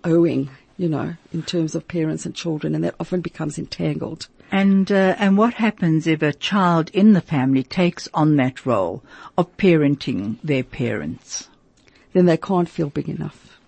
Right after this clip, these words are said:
Speaker 1: to be in life. You know, they, it's, it's an arrogance. Their parents are bigger than them. Their parents, if they're not able physically anymore, it's 'cause they've grown old. That's the way of life.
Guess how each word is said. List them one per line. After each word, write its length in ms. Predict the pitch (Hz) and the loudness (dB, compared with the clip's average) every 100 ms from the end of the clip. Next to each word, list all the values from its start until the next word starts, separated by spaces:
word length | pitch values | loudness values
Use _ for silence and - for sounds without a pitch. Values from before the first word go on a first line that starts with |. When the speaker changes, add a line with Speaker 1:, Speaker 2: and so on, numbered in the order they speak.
| - | -16
Speaker 1:
to 100 | 185 | -12
be 160 | 156 147 | -6 -6
in 120 | 147 | -6
life. 180 | 151 - - | -8 -12 -4
You 100 | 180 | 2
know, 120 | 170 | 4
they, 280 | 165 170 170 - - - - | 6 6 4 2 -14 -18 -4
it's, 200 | 208 - | -4 -2
it's 200 | - - | -2 -2
an 100 | 175 196 | -2 2
arrogance. 680 | 185 180 185 196 - - - | 4 4 0 -4 -6 -10 -4
Their 120 | 175 175 | -2 0
parents 460 | 214 180 180 165 | 2 4 2 0
are 40 | 165 | -2
bigger 280 | 175 180 | 0 2
than 200 | 175 175 | 2 2
them. 280 | 175 190 220 - - | 0 -2 -4 -8 -6
Their 100 | 165 | -4
parents, 520 | 190 180 180 170 - | 0 4 4 2 -2
if 160 | 220 - | -4 0
they're 140 | 214 | 2
not 200 | 185 170 - | 2 0 2
able 280 | 185 185 170 | 2 2 -2
physically 600 | - - 190 190 - 156 | -4 -2 -2 -2 -2 -2
anymore, 460 | 156 156 151 202 | 0 0 0 -2
it's 100 | 233 | -4
'cause 180 | - 170 | -6 -4
they've 160 | 156 151 | -4 -4
grown 280 | 160 147 - | -4 -4 -4
old. 440 | 165 143 214 269 - _ _ _ _ _ - | -4 -4 -4 -8 -12 _ _ _ _ _ -8
That's 240 | 156 - | -8 -6
the 80 | 156 | -4
way 180 | 151 147 | -2 -2
of 140 | 139 | -2
life. 600 | 151 151 208 - - | -2 -2 -6 -10 -20